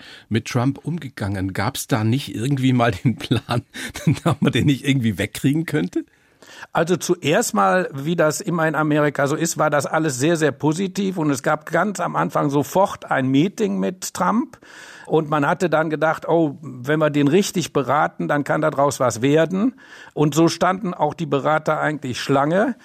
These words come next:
Speaker 2: Äh, Henry Kravitz von K K R oder andere, Rex Tillerson, der nachher dann Außenminister
Speaker 1: Mhm.
Speaker 2: wurde für eine ganz kurze Zeit.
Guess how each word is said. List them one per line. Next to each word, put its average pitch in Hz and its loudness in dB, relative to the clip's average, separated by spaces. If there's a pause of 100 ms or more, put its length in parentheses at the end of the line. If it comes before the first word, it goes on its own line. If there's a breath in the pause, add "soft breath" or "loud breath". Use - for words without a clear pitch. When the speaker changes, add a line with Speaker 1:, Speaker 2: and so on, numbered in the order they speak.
(240 loud breath)
Speaker 2:
Äh, 139 0
Henry 151 2
Kravitz 160 0
von 139 -2
K 160 0
K 165 -2
R 151 2
oder 135 -2
andere, 156 0
Rex 156 -2
Tillerson, 160 2
der 143 2
nachher 139 0
dann 135 0
Außenminister 156 0
Speaker 1:
Mhm. 143 0
Speaker 2:
wurde 151 2
für 151 -6
eine 147 0
ganz 151 -2
kurze 151 0
Zeit. 156 0